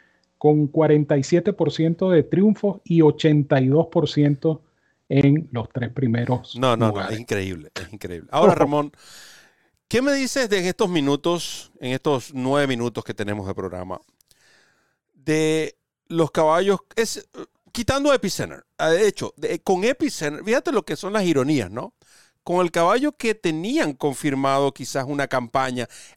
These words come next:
Speaker 2: altas esperanzas de expectativas para el dos mil veintitrés, es el que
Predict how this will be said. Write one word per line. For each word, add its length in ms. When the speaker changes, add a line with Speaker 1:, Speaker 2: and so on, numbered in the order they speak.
Speaker 2:
altas 480
esperanzas 640
de 80
expectativas 760
para 180
el 120
dos 120
mil 420
veintitrés, 760
es 120
el 80
que 240